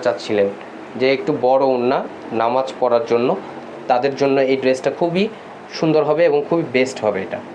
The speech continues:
আর প্রাইসটাও থাকবে একেবারে রিজনেবল প্রাইসে। এগুলো আপনার মার্কেট থেকে ক্রয় করতে গেলে মিনিমাম আপনার পনেরোশো টাকা লাগবে, আমরা আপনাদের দিচ্ছি only এগারোশো পঞ্চাশ টাকায়, only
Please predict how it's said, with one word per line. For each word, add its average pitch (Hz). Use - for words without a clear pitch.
আর 120
প্রাইসটাও 175
থাকবে 185
একেবারে 214
রিজনেবল 123
প্রাইসে। 104
এগুলো 151
আপনার 156
মার্কেট 123
থেকে 151
ক্রয় 127
করতে 131
গেলে 131
মিনিমাম 165
আপনার 147
পনেরোশো 185
টাকা 110
লাগবে, 95
আমরা 151
আপনাদের 131
দিচ্ছি 135
only 147
এগারোশো 156
পঞ্চাশ 113
টাকায়, -
only 160